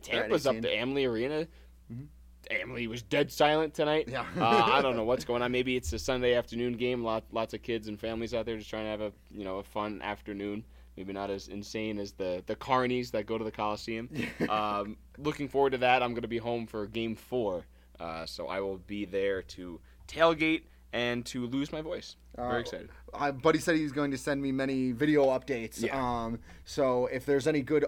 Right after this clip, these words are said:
Speaker 1: audio to that, that will definitely make the podcast.
Speaker 2: Oh,
Speaker 1: Don't
Speaker 2: yes.
Speaker 1: you worry
Speaker 2: Oh,
Speaker 1: about
Speaker 2: yes.
Speaker 1: it. Um, but yeah, I mean, that place is, I, that is true home ice advantage, and it's really something that they,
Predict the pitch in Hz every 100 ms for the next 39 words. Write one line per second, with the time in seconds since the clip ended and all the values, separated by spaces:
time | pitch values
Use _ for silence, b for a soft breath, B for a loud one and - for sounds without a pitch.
0 | - 127 135 180 185 226 240 254 269 -
1 | 139 165 156 151 151 131 113 - 156 135
2 | 131 123 120 120 117 117 - 120 123 98
3 | 95 107 98 101 90 139 139 123 139 131
4 | 113 101 104 113 110 110 - B B B
5 | - 170 151 147 143 135 131 127 131 -
6 | b b b b - 185 226 147 165 160
7 | 180 226 202 190 185 - 135 - 160 180
8 | - - 208 214 156 175 165 151 143 131
9 | 127 127 107 107 127 131 123 120 143 180
10 | 175 170 160 139 131 131 127 123 127